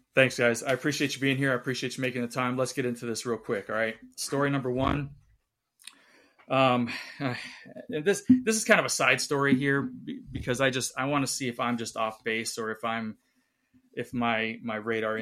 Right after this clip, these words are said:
my internal radar is just in the right place. But our good old buddy Mike Pence, Mike Pence, he pushes back, according to the hill dot com, pushes back and says the U S must provide Ukraine with resources,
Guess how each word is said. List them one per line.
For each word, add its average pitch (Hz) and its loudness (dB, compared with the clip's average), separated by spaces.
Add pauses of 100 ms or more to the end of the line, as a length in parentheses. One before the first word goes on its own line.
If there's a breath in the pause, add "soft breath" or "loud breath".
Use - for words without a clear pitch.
my 113 -6
internal 113 -4
radar 110 0
is 104 -6
just - -8 (540)
in 120 2
the 117 2
right 110 0
place. 107 -4
But 107 -4 (460 soft breath)
our 127 4
good 147 6
old 143 8
buddy 135 4
Mike 123 0
Pence, - -8
Mike 135 -2
Pence, 113 -6
he 120 -8
pushes 143 -4
back, 139 -2 (260)
according 139 2
to 151 -4
the 127 -2
hill 135 0
dot 127 0
com, 117 -4 (680)
pushes 151 0
back 120 0
and 113 -8
says 123 0
the 117 -8
U 127 -4
S 123 -4 (360)
must 175 -2
provide 143 2
Ukraine 135 -2
with 127 -8
resources, 120 -2